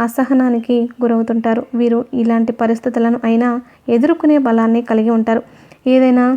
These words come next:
సమస్య వచ్చి మూడు బాగా లేకున్నా వెంటనే తిరిగి మామూలు స్థితికి ఎలా రావాలో వీరికి బాగా తెలుసు. వీళ్ళు ఓపెన్ మైండెడ్‌గా ఉంటారు.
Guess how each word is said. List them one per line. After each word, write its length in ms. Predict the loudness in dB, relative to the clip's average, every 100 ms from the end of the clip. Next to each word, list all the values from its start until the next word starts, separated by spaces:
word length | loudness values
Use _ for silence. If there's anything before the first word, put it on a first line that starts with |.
| -4
సమస్య 500 | -6 -2 -2 -2 -2
వచ్చి 340 | -2 -4 -2 0 0 -4 -20 -4 2
మూడు 260 | 4 4 2
బాగా 320 | 0 0 0
లేకున్నా 420 | 0 0 0 0 0
వెంటనే 420 | 0 -2 -2 -2
తిరిగి 340 | -2 -2 0 -2 -2 0
మామూలు 420 | 2 2 2 2
స్థితికి 440 | 0 -2 -4 -2 -4 -2 -2
ఎలా 240 | 0 0
రావాలో 360 | 0 0 0 0
వీరికి 340 | 0 -2 -4 -4
బాగా 320 | -2 -2 -2
తెలుసు. 360 | 0 -2 -2 -6 -10 -20 -20 -4
వీళ్ళు 260 | 0 2 2 -2 -2
ఓపెన్ 440 | 0 0 2 2
మైండెడ్‌గా 480 | 2 2 2 0 0
ఉంటారు. 360 | 0 -2 -4